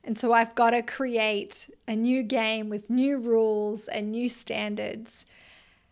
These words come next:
And I think, you know, the, the, the pressure to do this, you know, I'm hoping you feel pressure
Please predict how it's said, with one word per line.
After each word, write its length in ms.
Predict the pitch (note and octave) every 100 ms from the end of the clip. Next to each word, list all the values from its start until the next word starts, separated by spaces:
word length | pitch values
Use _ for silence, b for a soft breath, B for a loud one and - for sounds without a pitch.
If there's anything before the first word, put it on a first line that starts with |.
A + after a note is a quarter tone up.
| b _ -
And 360 | C#4+ C#4 C#4 -
I 120 | C4+ C#4
think, 460 | - G4 F4 - _ _ _ _ _ -
you 160 | C4 B3+
know, 120 | B3
the, 160 | B3+ B3+ -
the, 160 | C4 - _ _ -
the 120 | B3+
pressure 560 | - - E4 E4+ F#4+
to 180 | - C4
do 340 | G#3 A#3 A3+ A3
this, 680 | G#3 A3 G#3+ - - -
you 120 | C4+ B3+
know, 100 | B3
I'm 140 | C#4
hoping 640 | - C#4+ D#4 F4+ F#4+ F4
you 140 | C4+ B3+
feel 220 | - A#3
pressure 640 | A3 A#3 G#3+ - A3+ A3+